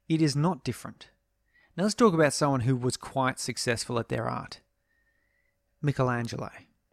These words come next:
Now he was a little turtle and he got mutated and come to like pizza very much.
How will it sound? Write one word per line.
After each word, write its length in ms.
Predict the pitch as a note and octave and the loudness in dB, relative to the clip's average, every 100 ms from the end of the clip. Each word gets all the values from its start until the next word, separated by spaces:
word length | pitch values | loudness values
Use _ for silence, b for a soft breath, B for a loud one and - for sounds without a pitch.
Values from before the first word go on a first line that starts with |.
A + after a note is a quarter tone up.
| _ _ b b - | _ _ b b -2
Now 120 | C3+ | 2
he 140 | D3+ | 6
was 200 | A3+ G3 | 6 6
a 140 | F#3+ E3+ | 6 6
little 240 | E3 G3 | 4 2
turtle 400 | - C#3+ C#3+ D3+ | 4 4 4 2
and 100 | C#3 | 2
he 60 | C3 | 2
got 160 | C#3+ | 2
mutated 680 | C3+ C#3+ C#3 A#2+ A#2 B2 F#2+ B B B B B | 2 0 2 -2 -2 -4 -8 B B B B B
and 140 | B2 | -8
come 220 | - F3+ E3+ | 0 2 2
to 80 | |
like 200 | D3 D3 | 0 -2
pizza 280 | - C#3 B2 | -2 -2 -2
very 340 | A2+ C#3+ D3 C#3+ | 2 2 4 0
much. 480 | B2 - - - | -2 -6 -10 -10